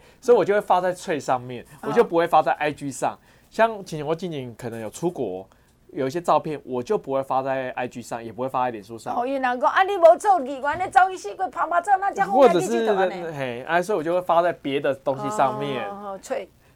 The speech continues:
Speaker 1: 对，所以我的分众是安尼形成的，
Speaker 2: 嗯。
Speaker 1: 然后跟，跟其他人可能理由无同款。然后我亲像像高，那个郑运鹏啊，他发脆是他纯粹在发绯闻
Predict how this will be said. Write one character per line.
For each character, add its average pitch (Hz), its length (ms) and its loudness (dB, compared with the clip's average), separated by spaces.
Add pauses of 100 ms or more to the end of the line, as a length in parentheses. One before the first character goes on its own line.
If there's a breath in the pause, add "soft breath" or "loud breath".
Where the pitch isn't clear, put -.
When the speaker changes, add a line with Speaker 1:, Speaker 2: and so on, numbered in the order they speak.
Speaker 1:
对， 160 200 2
所 240 180 4
以 247 160 -2
我 131 160 -4
的 143 100 0
分 185 220 2
众 180 180 -2
是 120 200 -10
安 127 200 -6
尼 127 300 -10 (220)
形 135 320 -10
成 107 260 -14
的， 90 160 -16 (160)
Speaker 2:
嗯。 214 260 -12
Speaker 1:
然 156 120 2
后 196 100 4
跟， 202 420 -4 (400)
跟 196 240 0
其 170 160 -14
他 156 200 0
人 120 400 -12 (200)
可 165 120 -4
能 123 160 -4
理 147 160 -10
由 123 120 -8
无 107 160 -10
同 101 200 -14
款。 107 200 -10 (360 soft breath)
然 214 120 0
后 247 60 4
我 233 80 4
亲 175 180 -6
像 131 220 -4
像 175 320 -2 (220)
高， 233 240 2
那 208 160 0
个 156 520 6
郑 190 160 0
运 175 140 -4
鹏 117 220 -12
啊， 82 120 -18 (360 soft breath)
他 214 160 6
发 196 200 6
脆 190 280 0
是 185 120 -10
他 170 160 -6
纯 147 200 -10
粹 139 100 -4
在 143 100 -4
发 123 200 -4
绯 110 200 -8
闻 73 160 -20